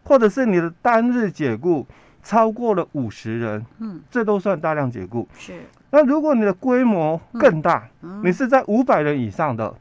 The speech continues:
Speaker 1: 那要么六十天内的这个解雇人数超过你的雇佣人数的这个五分之一，
Speaker 2: 嗯。
Speaker 1: 那或者是你单日的解雇超过了八十人，
Speaker 2: 嗯。
Speaker 1: 这都算大量解雇哦。
Speaker 2: 嗯。
Speaker 1: 那另外
Speaker 2: 嗯。
Speaker 1: 还有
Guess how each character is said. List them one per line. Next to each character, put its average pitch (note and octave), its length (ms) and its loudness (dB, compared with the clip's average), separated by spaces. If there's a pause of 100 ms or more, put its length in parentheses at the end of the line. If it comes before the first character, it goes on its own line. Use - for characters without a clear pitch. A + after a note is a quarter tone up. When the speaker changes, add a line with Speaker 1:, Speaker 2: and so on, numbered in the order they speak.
(400)
Speaker 1:
那 G#3+ 180 2
要 G#3 140 0
么 C#3+ 140 -2
六 A#3+ 200 0
十 G#3 120 -4
天 G3 260 0
内 G#3 160 2
的 D3 140 -2
这 D3 100 -8
个 C#3 140 -4
解 B2 260 -4
雇 D3+ 220 -2
人 A#2+ 120 -2
数 B2 220 -6 (320)
超 G#3 240 2
过 A3+ 180 0
你 E3+ 80 0
的 C3 160 -2 (300)
雇 A3 160 2
佣 G3 180 4
人 C#3+ 180 0
数 F3 180 0
的 C#3+ 140 0
这 C#3+ 140 -6
个 C#3+ 160 -2 (120)
五 C#3+ 200 0
分 E3+ 320 -2
之 E3 240 -6
一， D#3+ 160 -4 (260)
Speaker 2:
嗯。 F3+ 280 -18
Speaker 1:
那 G#3 100 4
或 B3+ 160 4
者 A3 100 0
是 C4 140 -2
你 F#3+ 140 0 (120)
单 A#3 240 2
日 A#3+ 140 0
的 F#3+ 120 0
解 C#3+ 220 -2
雇 D#3 180 -2
超 F3+ 300 -2
过 F#3+ 220 -4
了 C3 100 -2 (100)
八 D#3 240 0
十 A2+ 300 -8
人， G2+ 180 -6 (360)
Speaker 2:
嗯。 F3 160 -18
Speaker 1:
这 A#3 120 -2
都 A3 140 0
算 G#3+ 280 0
大 F#3 200 -2
量 D#3+ 160 -2
解 A#2+ 180 -8
雇 F#2+ 300 -10
哦。 A2 160 -6
Speaker 2:
嗯。 F3 220 -16 (840)
Speaker 1:
那 D4 100 8
另 D4 260 4
外 B3 320 4 (240)
Speaker 2:
嗯。 G3+ 120 -12
Speaker 1:
还 G3+ 200 0
有 A3 260 2